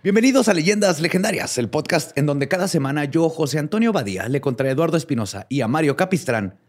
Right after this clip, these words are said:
casos de crimen real, fenómenos paranormales o eventos históricos tan peculiares, notorios y fantásticos que se ganaron el título de Leyendas Legendarias.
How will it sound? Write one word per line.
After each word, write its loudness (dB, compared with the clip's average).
casos 0
de 0
crimen 0
real, 0
fenómenos -4
paranormales 0
o 0
eventos 0
históricos -2
tan -4
peculiares, 0
notorios 0
y 4
fantásticos 0
que -2
se 0
ganaron 2
el -4
título 0
de 2
Leyendas 0
Legendarias. 2